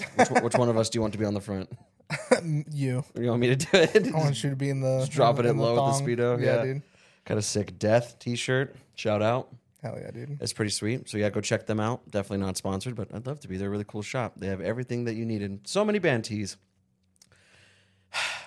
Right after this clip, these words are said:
Speaker 1: I'm so glad we dress cooler than our parents.
Speaker 2: <laughs>
Speaker 1: I wanna go on record and say that I, I think that w-, all of us collectively just dress cooler. And I, you know what?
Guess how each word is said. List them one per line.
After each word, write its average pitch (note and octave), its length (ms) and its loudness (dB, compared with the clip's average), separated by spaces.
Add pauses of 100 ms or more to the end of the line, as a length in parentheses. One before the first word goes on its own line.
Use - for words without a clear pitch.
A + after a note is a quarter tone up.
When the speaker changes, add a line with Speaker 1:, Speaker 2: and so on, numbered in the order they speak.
(280)
Speaker 1:
I'm B3 120 4
so C#3 180 2
glad G#2 200 4
we G#2+ 80 -2
dress G2+ 200 0
cooler G#2 240 -2
than G2+ 100 0
our G2 80 2
parents. G2 640 -4
Speaker 2:
<laughs> - 160 -2
Speaker 1:
I - 680 6
wanna A#3 200 8
go D3 80 6
on B2+ 120 8
record A2+ 300 4
and G#2 120 0
say G#2+ 220 4
that G#2 120 4
I, A#2+ 280 4
I C#3+ 80 2
think A2+ 340 -2
that G#2+ 160 4
w-, G2+ 180 -4
all G#2+ 260 2
of G2+ 80 0
us G2+ 140 0
collectively G2 540 -2
just F#2 300 -8
dress F#2+ 300 -4
cooler. F#2+ 520 -4
And A2+ 240 -2
I, - 120 -6
you E3+ 140 2
know G#3+ 140 2
what? A#3+ 260 -2